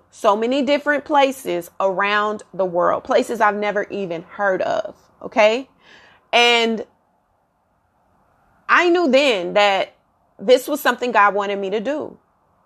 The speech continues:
No matter what was going on, the one thing that I remained consistent in is my transparency, my honesty, my evolution, and my continued growth in pouring into this. This was something that I knew I had to continue to do,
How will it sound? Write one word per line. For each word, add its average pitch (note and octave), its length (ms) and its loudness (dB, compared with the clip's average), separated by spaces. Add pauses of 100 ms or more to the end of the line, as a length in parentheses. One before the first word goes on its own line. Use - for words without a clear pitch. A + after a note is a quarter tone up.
(800)
No B3+ 180 4
matter C4 240 4
what A#3 240 2
was B3+ 160 -4
going B3+ 400 -4
on, G#3 240 -2
the F#3+ 80 -2
one A3+ 260 -2
thing C4+ 220 -4
that A#3 100 0
I A3+ 60 4
remained G#3+ 380 -2
consistent G#3+ 760 -8
in F3+ 260 -6
is G3 220 -2
my F#3+ 120 -4
transparency, C4 800 -6
my A#3 260 -2
honesty, A#3+ 380 -6
my G#3+ 240 -4
evolution, A3+ 440 -4
and G#3 80 -6
my F#3+ 80 -6
continued A#3+ 500 -6 (100)
growth G3 460 2 (300)
in G#3 160 -4
pouring A3+ 380 -2
into G3+ 220 -6
this. E3+ 280 -4
This G#3 180 -4
was A#3+ 120 -6
something A#3 580 -4
that G3 200 4
I G3 140 -2
knew G#3 560 -2 (280)
I F#3+ 120 -4
had A#3 320 0
to A#3+ 100 -4
continue G3+ 480 -6
to F3+ 80 -8
do, E3+ 220 -6